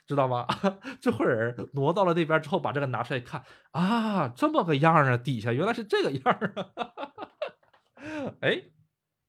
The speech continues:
<laughs> 就是这么恐高。包括这个三岛，三岛的这个叫什么桥来着？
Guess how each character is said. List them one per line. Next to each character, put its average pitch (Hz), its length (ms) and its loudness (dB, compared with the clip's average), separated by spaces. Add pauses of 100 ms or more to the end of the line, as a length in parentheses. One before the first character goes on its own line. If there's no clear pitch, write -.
(200)
<laughs> - 680 -14
就 262 120 0
是 180 120 0
这 180 80 0
么 180 120 2
恐 127 180 -4
高。 113 400 -4
包 214 140 4
括 214 200 2
这 180 140 -2
个 127 540 0 (720)
三 226 260 2
岛， - 460 -6 (200)
三 240 320 2
岛 135 220 2
的 117 100 -2
这 170 160 -2
个 127 640 0
叫 175 140 -4
什 117 180 -6
么 185 80 -6
桥 156 280 -2
来 160 100 0
着？ 165 140 -2